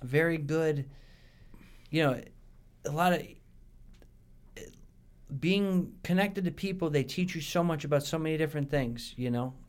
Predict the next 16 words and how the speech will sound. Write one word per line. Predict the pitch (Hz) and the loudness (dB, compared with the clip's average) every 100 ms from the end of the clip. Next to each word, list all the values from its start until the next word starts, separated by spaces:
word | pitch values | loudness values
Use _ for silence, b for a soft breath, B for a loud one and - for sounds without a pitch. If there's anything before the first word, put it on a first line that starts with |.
| - | -6
And, | 123 127 | -2 0
like, | 123 123 120 - b b b b b b b b - - - - - - | 0 -2 -4 -8 b b b b b b b b -20 -20 -20 -20 -20 -6
you | 135 | 0
know, | 143 | 2
I | 127 135 | 2 2
love | 139 147 143 139 - - - - - - | 6 8 6 2 -14 -20 -20 -20 -20 -12
my | 127 131 | -4 -4
faith. | 120 147 135 147 - - - - - - - 127 | 0 0 0 -2 -10 -18 -20 -20 -20 -20 -12 -4
I | 127 | -2
love | 127 135 135 123 120 - - - - - - 127 | 0 2 2 0 -6 -18 -20 -20 -20 -20 -16 -2
where | 143 | 2
my | 143 120 | 2 2
faith | 139 139 139 | 0 0 -2
has | 113 | -6
brought | - 127 135 135 | 2 4 4 4
me | 127 131 | -2 -2